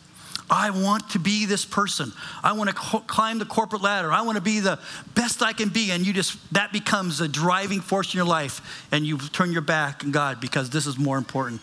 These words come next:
Might be a relationship. It might be your surf sessions.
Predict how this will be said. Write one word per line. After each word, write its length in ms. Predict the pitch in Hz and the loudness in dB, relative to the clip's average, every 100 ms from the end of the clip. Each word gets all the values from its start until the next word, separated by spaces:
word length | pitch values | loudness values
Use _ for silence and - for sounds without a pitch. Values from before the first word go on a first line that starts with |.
| - | -2
Might 160 | 196 | 0
be 120 | 190 202 | 2 0
a 40 | |
relationship. 760 | 190 185 196 202 175 160 147 - - - - - - - - - - - - - - - - - - | 2 2 0 0 0 0 0 -4 -10 -20 -20 -20 -20 -20 -20 -20 -20 -20 -20 -20 -20 -20 -20 -20 -2
It 40 | 165 | 2
might 220 | 185 180 | 2 0
be 60 | 185 | 0
your 160 | 165 | 0
surf 320 | 160 180 214 - | 0 0 0 0
sessions. 680 | 127 - 101 92 - - | -2 -4 -8 -12 -10 -10